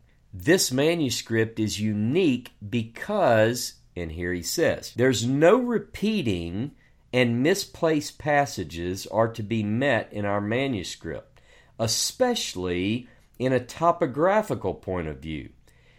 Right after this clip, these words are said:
The order of the last journeys and battles are in the best order. So first,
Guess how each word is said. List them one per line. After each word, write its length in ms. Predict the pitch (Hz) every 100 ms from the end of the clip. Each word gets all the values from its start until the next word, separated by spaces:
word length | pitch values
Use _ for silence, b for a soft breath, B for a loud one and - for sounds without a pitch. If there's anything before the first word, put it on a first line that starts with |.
| b 87
The 300 | 104 110 110
order 400 | 135 165 180 185
of 140 | 147
the 100 | 156
last 500 | 139 131 143 135 -
journeys 600 | - 120 131 139 139 120 120
and 260 | 123 104
battles 480 | 117 120 131 127 110
are 100 | 113
in 140 | 113 104
the 60 |
best 560 | 78 - 117 120 - -
order. 400 | 110 104 78 64 - _ _ -
So 220 | - 131
first, 580 | 180 220 - - -